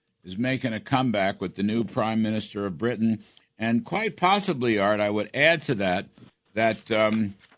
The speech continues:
Kevin McCarthy, uh, unveiled his commitment to America, and he wants to make the Trump tax cuts permanent. Anyway, I know you're on top of the Liz Truss story, so why don't I just turn it over to you?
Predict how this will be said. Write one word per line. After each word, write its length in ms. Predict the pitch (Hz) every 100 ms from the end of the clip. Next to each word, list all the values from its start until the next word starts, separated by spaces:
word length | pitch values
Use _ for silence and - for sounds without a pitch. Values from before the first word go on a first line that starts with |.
| _ _
Kevin 340 | - 151 156 139
McCarthy, 800 | 127 - 147 165 - 120 113 110
uh, 140 | 104 110
unveiled 500 | 127 123 131 127 113
his 160 | 123
commitment 480 | - 127 127 127 117
to 100 | 127
America, 520 | 117 117 147 139 - 113
and 120 | 120
he 60 |
wants 240 | 117 120 117
to 60 | 120
make 220 | 120 117
the 80 | -
Trump 320 | - 120 117
tax 280 | 131 123 -
cuts 300 | 131 107 87
permanent. 480 | 156 160 120 80 - - _
Anyway, 640 | - 185 220 156 113 101 120 -
I 120 | 117
know 200 | 123 165
you're 180 | 202 160
on 140 | 156
top 380 | 135 - 143 151
of 80 | 143
the 80 | 131
Liz 340 | 127 139 123
Truss 380 | - - 180 208
story, 560 | - 104 95 95 131 131 _ _ _
so 300 | 117 120 120
why 200 | 113 143
don't 140 | 170 151
I 100 | 147
just 260 | 135 143
turn 240 | - 139 143
it 140 | 139
over 240 | 139 139 139
to 80 |
you? 380 | 139 160 170 92